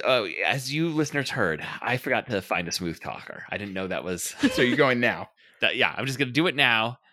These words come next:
Speaker 1: And, uh, my smooth talker, I just went with the first one that came to mind, and I don't have time to find a backup, so that's why I'm claiming it right now.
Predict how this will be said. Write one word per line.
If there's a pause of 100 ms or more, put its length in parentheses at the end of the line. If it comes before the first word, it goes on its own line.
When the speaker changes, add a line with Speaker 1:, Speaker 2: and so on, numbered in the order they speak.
(320)
Speaker 1:
And,
uh,
my
smooth
talker, (280)
I
just
went
with
the
first
one
that
came
to
mind,
and
I
don't
have
time
to
find
a
backup,
so
that's
why
I'm
claiming
it
right
now.